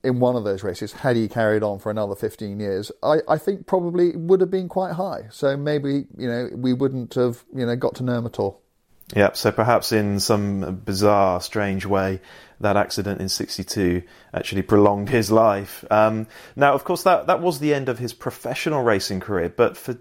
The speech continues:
Speaker 2: decades after that, Moss was still seen racing really just for fun, um, and that explains how, Andrew, you were able to meet him for the first time.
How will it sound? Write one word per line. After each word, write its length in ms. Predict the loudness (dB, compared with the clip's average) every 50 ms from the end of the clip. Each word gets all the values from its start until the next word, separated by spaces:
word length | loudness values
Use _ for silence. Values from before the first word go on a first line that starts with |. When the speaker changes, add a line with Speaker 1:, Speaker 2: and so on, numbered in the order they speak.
| _ _
Speaker 2:
decades 840 | 0 2 2 2 0 -4 -10 -6 -4 -4 -2 -4 -4 -8 -10 -10 0 2
after 380 | 4 4 4 2 0 -6 -6
that, 500 | -2 0 0 2 2 0 -2 -4 _ -20 -20 _ _ _ _ _ _ -10
Moss 420 | -2 2 2 2 2 2 -2 -12
was 320 | -12 -12 -8 -6 -6 -4 -4
still 280 | -4 0 0 0 0
seen 500 | 0 -2 -6 -4 -4 -4 -4 -6 -6 -10 _ _ -20 _ _ _ _ -2
racing 500 | 2 2 2 2 0 -2 -2 -2 0 2
really 240 | 2 2 4 2 0
just 260 | -2 -2 -4 -4 -6
for 60 | -12
fun, 640 | -10 -2 0 2 2 2 -2 -4 -6 -10 -12 -12 -8 -4
um, 440 | -2 0 0 0 -2 -4 -8 -10 -6 -4
and 180 | -4 -2 0 2
that 160 | 0 2 0
explains 600 | -2 -6 -6 -4 -2 -2 0 0 -2 -4 -6 -6
how, 280 | -4 -2 -2 0 0 0
Andrew, 340 | -2 -2 -4 -6 -6 -8 -8
you 240 | -6 -4 -2 0 0
were 120 | 0 0 0
able 380 | -2 -2 -2 -2 -4 -4 -4
to 140 | -8 -10 -10
meet 220 | -8 -8 -8 -8 -8
him 180 | -10 -10 -10
for 120 | -8 -8 -10
the 80 | -8
first 320 | -4 -2 -2 -2 -2 -4 -6
time. 360 | -4 -4 -4 -4 -6 -10